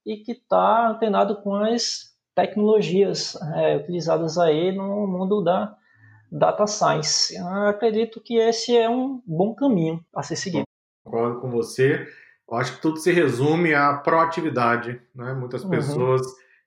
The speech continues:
Speaker 2: ficam sentadas esperando, né? "Ah, eu quero a vaga, eu quero a posição, eu quero o salário", seja lá o que for,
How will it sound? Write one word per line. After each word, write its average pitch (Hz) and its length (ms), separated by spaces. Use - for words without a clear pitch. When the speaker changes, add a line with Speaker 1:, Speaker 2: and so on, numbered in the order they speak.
Speaker 2:
ficam 131 240
sentadas 139 720
esperando, 147 800
né? 139 100
"Ah, 190 420
eu 139 120
quero 170 220
a - 20
vaga, 151 560
eu 127 160
quero 156 200
a 147 40
posição, 147 840
eu 120 120
quero 156 300
o 131 40
salário", 143 840
seja 143 200
lá 139 140
o - 40
que 135 120
for, 196 560